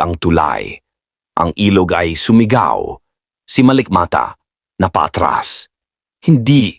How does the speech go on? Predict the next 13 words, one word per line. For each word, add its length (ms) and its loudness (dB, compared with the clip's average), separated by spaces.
hindi 240 4
mo 160 4
alam 320 2
ang 160 -4
sinasabi 720 2
mo." 320 -2
Ngunit 400 0
huli 320 2
na. 320 0
Lumiyab 720 2
ang 240 -2
buong 320 2
tulay. 640 -2